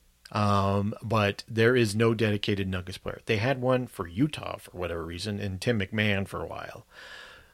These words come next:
But there is no, I mean, the Nuggets are leading and have been a good team in the Western Conference for, what, going on five <laughs> years now, five seasons,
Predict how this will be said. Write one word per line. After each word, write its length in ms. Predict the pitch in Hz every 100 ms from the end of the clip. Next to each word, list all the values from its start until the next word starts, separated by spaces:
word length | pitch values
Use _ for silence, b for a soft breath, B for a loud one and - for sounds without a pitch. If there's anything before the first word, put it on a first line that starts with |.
| B _ -
But 340 | 107 101 95 -
there 220 | 117 123
is 180 | 131 110
no, 240 | 117 117 - -
I 60 | 117
mean, 180 | 110
the 80 | 104
Nuggets 340 | 101 117 113 107
are 60 |
leading 680 | 98 101 120 127 123 123 123 -
and 180 | 110 104
have 220 | 110 110
been 160 | 110 107
a 60 |
good 340 | 95 120 113 107
team 300 | 113 101 104
in 100 | 110
the 60 |
Western 300 | 110 104 117
Conference 480 | 104 98 95 98 92
for, 1080 | - - 98 92 92 92 92 90 85 82 87 - _ _ _ - - -
what, 320 | 95 85 -
going 240 | 117 110 113
on 140 | 107
five 380 | - 113 104 98
<laughs> 0 |
years 320 | 123 120 110
now, 320 | 110 110 135 -
five 260 | 104 107
seasons, 420 | - 113 139 143